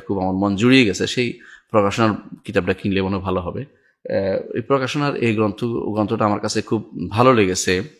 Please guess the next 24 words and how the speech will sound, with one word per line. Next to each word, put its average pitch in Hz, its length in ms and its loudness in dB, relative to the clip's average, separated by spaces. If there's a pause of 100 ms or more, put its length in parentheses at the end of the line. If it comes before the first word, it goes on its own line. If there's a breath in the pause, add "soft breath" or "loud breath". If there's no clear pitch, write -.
(380 loud breath)
এ, 92 240 2
বিভিন্ন 113 300 4
দিক 95 220 -4
থেকে। 104 260 -2
সেটা - 220 -4
হচ্ছে, 110 380 2
এ, 107 40 0 (880)
দারুল 98 360 2
হাদিস, 101 440 -2 (640 soft breath)
দারুল 104 260 6
হাদিস, 110 480 -6 (600)
হাদিস 127 240 0
পাবলিকেশন, 95 420 -4
সরি, - 220 -10
হাদিস 110 260 -6
পাবলিকেশনসের, 113 680 -4 (440)
এ, 95 420 0
এই 117 140 0
বইটি 92 400 -4
দেখেন, 95 340 -6 (180)
হাদিস 101 240 -12
পাবলিকেশনসের 98 640 -10
এই 95 60 -4
বইটি 92 480 -10